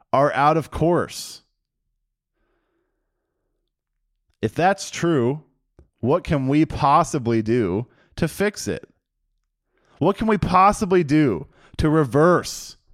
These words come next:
the course of the earth? To put the, <laughs> the earth back on the right course? Well, this is clearly beyond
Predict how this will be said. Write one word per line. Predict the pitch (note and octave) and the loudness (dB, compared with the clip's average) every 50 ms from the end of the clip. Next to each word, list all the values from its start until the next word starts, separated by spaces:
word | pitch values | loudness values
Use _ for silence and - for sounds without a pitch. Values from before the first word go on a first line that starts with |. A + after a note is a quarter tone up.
| _ _ _ _ _ _ _ _ _ _ _ _ _ _ - | _ _ _ _ _ _ _ _ _ _ _ _ _ _ -6
the | A#2+ A#2 | -6 -4
course | - - - - C#3+ D3 C3+ A2+ F2 - - - | -4 -4 -4 0 0 0 0 0 -2 -6 -8 -8
of | - A2 A2+ G#2+ G#2+ | -4 -4 -4 -2 -2
the | G#2+ G2+ | -2 -2
earth? | G2+ F#2 E2+ - - - - - - - _ _ _ _ _ _ _ _ _ _ _ _ _ _ _ _ _ _ _ _ _ _ _ _ _ - | -2 -2 -4 -6 -8 -12 -18 -20 -20 -20 _ _ _ _ _ _ _ _ _ _ _ _ _ _ _ _ _ _ _ _ _ _ _ _ _ -4
To | C3+ B2+ | -4 0
put | - D#3+ F3 E3+ - | 2 2 2 2 2
the, | D3+ C#3 C3+ - - - - - | 0 0 0 -2 -4 -10 -8 -8
<laughs> | - - - - | -8 -8 -6 -4
the | B2 B2+ - | -4 -4 0
earth | C3 C#3 D3 C3 - B2 - - | 0 2 2 0 0 -4 -10 -6
back | G#2+ A#2 C3 C#3 D3+ D#3 - | -2 0 2 2 2 2 2
on | D#3 D3+ D3+ | 0 0 2
the | D3 C3 | 2 2
right | A#2+ C3 C#3 F3 F#3+ - | 2 2 2 2 0 -2
course? | - - D#3 B2+ G#2+ E2+ - - - - - - - _ _ _ _ _ _ _ _ _ _ _ _ _ _ _ _ _ _ _ _ _ _ _ _ _ _ _ _ _ _ _ _ _ _ _ _ _ _ _ _ _ _ _ _ _ _ _ _ _ _ _ _ _ _ _ _ _ _ _ _ _ _ _ _ _ _ _ _ | -2 0 0 2 2 0 -4 -6 -12 -18 -18 -20 -20 _ _ _ _ _ _ _ _ _ _ _ _ _ _ _ _ _ _ _ _ _ _ _ _ _ _ _ _ _ _ _ _ _ _ _ _ _ _ _ _ _ _ _ _ _ _ _ _ _ _ _ _ _ _ _ _ _ _ _ _ _ _ _ _ _ _ _ _
Well, | G2 G#2 G#2 G#2 G#2+ G#2+ G#2+ G#2 - - - | -4 -2 0 0 0 0 0 -2 -4 -8 -6
this | G2 B2 C#3+ - - | -4 -4 -2 -2 -2
is | D3 A#2+ G#2 F2+ F2+ - _ _ _ _ _ _ _ - | -4 -4 -4 -4 -10 -16 _ _ _ _ _ _ _ -8
clearly | - - - D#3 D#3+ D#3+ D3+ A#2+ F#2+ F#2+ F#2+ | -6 -4 -2 0 0 0 0 0 -2 -2 -4
beyond | F#2 E2+ G#2+ G#2+ G#2 G#2 A2+ B2+ C3+ B2 G#2 F#2 F#2 G#2 A2 B2 | -4 -2 -2 -2 0 0 0 0 0 0 -2 -2 -4 -6 -8 -10